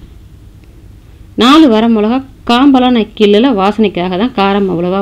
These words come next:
வராது. அதையும் சேர்த்துட்டு நம்ம தட்டி வச்சிருந்த பூண்டையும் சேர்த்துட்டு வதக்கி விட்டுக்கலாம். பூண்டு ஒரு பாதி அளவுக்கு வதங்கி வந்தா போதும், அந்த பூண்டோட வாசனை அப்ப நமக்கு ரொம்ப நல்லா இருக்கும். உங்களுக்கு அந்த மாதிரி பிடிக்காதுன்னா நீங்க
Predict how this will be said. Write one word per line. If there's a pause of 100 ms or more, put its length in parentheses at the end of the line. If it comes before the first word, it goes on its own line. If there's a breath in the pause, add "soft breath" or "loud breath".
வராது. (140)
அதையும்
சேர்த்துட்டு (560 loud breath)
நம்ம (100)
தட்டி
வச்சிருந்த (120)
பூண்டையும்
சேர்த்துட்டு (120)
வதக்கி
விட்டுக்கலாம். (460 loud breath)
பூண்டு (100)
ஒரு (160)
பாதி
அளவுக்கு (100)
வதங்கி
வந்தா (180)
போதும்,
அந்த (140)
பூண்டோட (120)
வாசனை
அப்ப
நமக்கு
ரொம்ப
நல்லா
இருக்கும். (480 loud breath)
உங்களுக்கு
அந்த
மாதிரி (100)
பிடிக்காதுன்னா
நீங்க